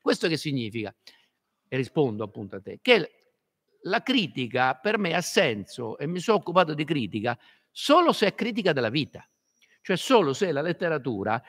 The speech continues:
serve a intensificare la mia vita e la vita dei lettori. Se io, vi, vi dico veramente che non s-, cioè, ho letto tantissimo,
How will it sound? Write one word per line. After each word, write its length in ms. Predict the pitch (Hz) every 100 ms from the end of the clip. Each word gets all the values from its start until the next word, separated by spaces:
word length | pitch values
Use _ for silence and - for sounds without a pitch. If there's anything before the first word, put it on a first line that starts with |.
| - _
serve 640 | - 269 208 135 131 156
a 100 | 196
intensificare 1300 | 220 220 - 240 196 - 185 233 285 285 247 190 175 -
la 160 | 202
mia 280 | 220 277 220
vita 560 | 196 247 190 - 131 -
e 140 | 156
la 100 | 156
vita 260 | 190 208 143
dei 120 | 117
lettori. 600 | 98 104 170 117 92 82 _ _ _ _
Se 220 | - 233
io, 600 | 294 330 247 156 - - _ _ _ _ - - _ _
vi, 160 | 196 -
vi 100 | 247
dico 260 | 269 196 165
veramente 960 | 175 190 196 160 117 - 127 123 _ _ _ _ _ _ _ _ _ _ _ _ _
che 100 | 202
non 200 | 214 202
s-, 140 | - 277 208 -
cioè, 360 | - 175 - - _ _ _ _ _
ho 120 | 165
letto 280 | 180 190 180
tantissimo, 920 | 175 170 - 196 - - 107 104 -